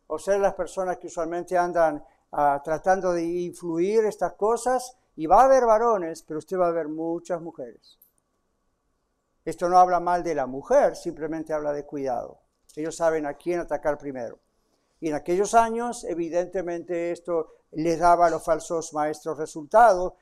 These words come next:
y las, eh, las usaban para transmitir falsedades. Hoy en día las siguen usando, porque si usted hace un estudio en Facebook y YouTube y quién comparte más medios sociales, usualmente son mujeres.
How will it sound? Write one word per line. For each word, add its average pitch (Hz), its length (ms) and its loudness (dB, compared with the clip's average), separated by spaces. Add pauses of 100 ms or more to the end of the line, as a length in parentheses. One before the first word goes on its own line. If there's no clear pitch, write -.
(160)
y 156 100 -6
las, 156 220 0
eh, 151 500 -6
las 135 260 -8
usaban 190 600 2
para 151 240 0
transmitir 151 800 -8 (340)
falsedades. 147 920 -4
Hoy 185 240 2
en 185 100 -4
día 226 420 4 (200)
las - 240 -2
siguen 262 320 -4
usando, 214 640 -2 (180)
porque 160 240 -8
si 180 120 -10
usted 214 180 0
hace 226 180 -2
un 226 60 -6
estudio 208 540 -2
en 165 100 -8
Facebook 202 640 2
y 165 180 -10
YouTube 175 540 -4
y 151 140 -4
quién 226 340 -6
comparte 196 560 0
más 190 200 0
medios 156 280 -8
sociales, 190 680 2 (360)
usualmente 208 840 -2
son 156 320 -8
mujeres. 220 540 -10